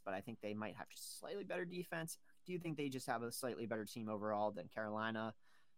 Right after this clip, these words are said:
And if Carolina wins, I'll be surprised, but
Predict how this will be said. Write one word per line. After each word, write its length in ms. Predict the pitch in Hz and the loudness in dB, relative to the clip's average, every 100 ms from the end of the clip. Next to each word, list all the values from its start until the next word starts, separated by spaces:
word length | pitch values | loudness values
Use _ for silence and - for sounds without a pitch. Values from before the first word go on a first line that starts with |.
| - - | -20 -6
And 220 | 107 101 | -2 -2
if 100 | 104 | 0
Carolina 340 | 131 117 110 | 2 2 2
wins, 200 | 107 107 | 0 0
I'll 80 | 107 | 0
be 80 | 101 | -2
surprised, 840 | - - - 120 117 120 - - - - - - | -6 -2 4 6 6 4 0 -6 -16 -20 -20 0
but 260 | 110 104 | 6 6